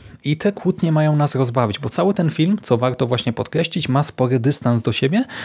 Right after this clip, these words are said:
i często stawia na komizm i absurdy. Mamy sceny tak absurdalne, że aż zabawne. E, przykładowo, nie wiem, nasi bohaterowie cały czas się kłócą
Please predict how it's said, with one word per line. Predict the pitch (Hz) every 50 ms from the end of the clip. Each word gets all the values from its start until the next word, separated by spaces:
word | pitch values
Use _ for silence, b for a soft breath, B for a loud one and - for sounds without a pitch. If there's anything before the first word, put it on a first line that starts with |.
| B B B B -
i | 165 156
często | - - 202 214 202 - - - 196 190
stawia | - - - 143 151 151 156 156 156 147
na | 127 127 127 135 139 139 139 131
komizm | - - 139 139 139 131 131 120 120 -
i | 123 123
absurdy. | 123 123 - - - 123 113 107 110 - - _ _ _ _ _ _ _ _ _ _ _ _ _ _ _ - -
Mamy | - 131 135 139
sceny | 131 - - 151 147 143 139
tak | - 143 143 -
absurdalne, | 143 - - - 131 120 120 127 127 131 127 123 120
że | 110 123 117
aż | 113 104
zabawne. | 101 - 120 113 107 110 110 113 - 180 214 240 B B B B B B B B B
E, | - - 123 127 131 131
przykładowo, | - - 131 - - 143 131 143 139 131 123 131 131 135 131 127 127
nie | 127 123 117
wiem, | 107 110 110 110
nasi | 113 - - 123
bohaterowie | 117 123 104 135 - 127 123 135 131
cały | - 131 120
czas | - 127 117 -
się | - 127
kłócą | 123 - 127 117 107 - - - -